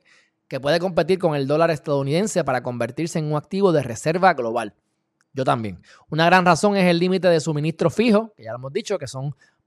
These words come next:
eh, veinte millones de monedas, de los cuales probablemente van a haber diecisiete o catorce mil nada más, porque lo demás se ha perdido. Este, <laughs> así que, y como dije en la noticia anterior, ahora mismo, eh,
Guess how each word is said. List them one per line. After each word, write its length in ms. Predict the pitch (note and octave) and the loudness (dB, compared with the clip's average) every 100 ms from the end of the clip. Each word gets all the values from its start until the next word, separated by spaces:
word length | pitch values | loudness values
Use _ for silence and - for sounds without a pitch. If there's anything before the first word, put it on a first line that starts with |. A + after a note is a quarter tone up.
| - F3+ | -20 -6
eh, 500 | C#3+ B2+ A#2+ A2+ A2 - | -2 0 0 -2 -6 -8
veinte 420 | C3 B2+ - D3 D3 | -8 -6 -4 -4 -2
millones 360 | C#3 C#3 D3 | -2 0 0
de 120 | C#3+ | 0
monedas, 380 | D#3 F#3+ E3 G3 - _ _ - | 0 2 2 0 -6 _ _ -8
de 80 | |
los 100 | C3 | -6
cuales 220 | - B2+ A#2+ | -4 -4 -4
probablemente 520 | C3+ B2+ C3+ C#3+ D3 | -4 -4 -4 -2 -2
van 160 | C3+ | 0
a 60 | C#3 | 0
haber 180 | C3+ C#3 - | 0 -2 -4
diecisiete 760 | C#3+ C3+ - D3+ D3+ C3+ C#3 _ _ _ | -4 -4 -2 -2 -2 -8 -10 _ _ _
o 100 | C3+ | -6
catorce 400 | B2+ B2+ A#2+ C3+ | -4 -6 -6 -6
mil 160 | C3+ | -4
nada 220 | D3+ E3+ D#3+ | 0 2 2
más, 160 | E3 - _ _ _ | 0 -6 _ _ _
porque 200 | C3 C3+ | -4 0
lo 100 | B2+ | 0
demás 200 | B2 B2 | 0 0
se 60 | |
ha 40 | D3 | 0
perdido. 400 | D#3 D#3 D#3 F3 - - - - _ _ _ _ - | 0 0 -2 -4 -10 -20 -20 -20 _ _ _ _ -8
Este, 720 | C#3 - - D#3+ C3 B2 G2+ - | -8 -8 -4 -2 -2 -4 -6 -18
<laughs> 120 | - | -8
así 240 | C3+ E3 | -6 -4
que, 320 | D#3+ F3 D#3 D#3 | 0 4 4 4
y 100 | G3 | 2
como 220 | G3+ E3 | 4 4
dije 180 | D3+ E3+ | 4 2
en 260 | E3+ E3+ E3 | 0 0 0
la 100 | D#3 | 0
noticia 340 | D#3 D#3 D3+ | 0 -4 -2
anterior, 480 | F3 E3+ F#3+ A#3 B3+ _ _ _ _ _ - | -2 0 4 4 2 _ _ _ _ _ 2
ahora 380 | C#3 D#3 G3 | 8 8 8
mismo, 580 | A3 B3+ A3 G3+ A3+ - _ _ _ _ _ - | 6 2 2 2 0 -8 _ _ _ _ _ -10
eh, 320 | D3 D3 D3 | -6 -4 -6